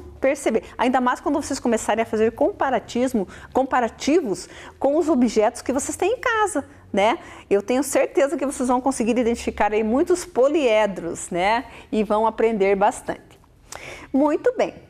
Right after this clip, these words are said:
Aprendemos bastante, né? Conversamos bastante sobre a classificação dos prismas, dos, dos, das pirâmides, sobre os poliedros, já fizemos comparativos.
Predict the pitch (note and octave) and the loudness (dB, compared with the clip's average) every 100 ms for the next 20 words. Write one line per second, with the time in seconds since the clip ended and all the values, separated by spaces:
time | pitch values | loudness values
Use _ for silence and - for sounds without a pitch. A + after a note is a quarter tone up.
0 | - - - - - _ _ _ _ _ | -20 -20 -20 -20 -20 _ _ _ _ _
1 | _ _ _ - - B3+ B3 G#3+ G#3+ G3+ | _ _ _ -6 -2 0 2 2 2 0
2 | E3+ F#3 - B3+ A#3+ - F3+ E3+ - F3 | -2 -4 -2 0 0 -2 -4 -4 -6 -4
3 | E3+ - - F#3 F#3 G#3+ F3 E4 - B3 | -4 -4 -4 -6 -6 -2 0 -2 -2 -2
4 | B3 - F#3+ F#3 F#3 - E3+ F3 - E3+ | 0 0 -2 0 -2 -2 -4 -4 -4 -6
5 | E3+ - - - G#3 C4 C4 A3+ G3+ G3+ | -6 -8 -10 -2 2 2 2 0 -2 -2
6 | F3+ F3+ E3 F3 F3 E3 - - E3+ - | -6 -6 -4 0 0 -2 -6 -6 -6 -6
7 | D#3+ D#3+ F#3+ B3 B3+ A#3+ G#3+ G#3+ - F#3+ | -6 0 2 2 2 2 2 0 0 -2
8 | F3+ E3+ - D#3+ C#3+ D#3 A3 B3 A#3 G#3+ | -2 -2 -6 -6 -2 2 4 4 2 2
9 | G#3 F3+ G3+ F#3 F#3 - F3 E3 D3 D3 | -2 -4 -2 -2 -2 -4 -4 -2 -4 -4
10 | - A#3 C4 B3 C4 | -2 0 2 2 -2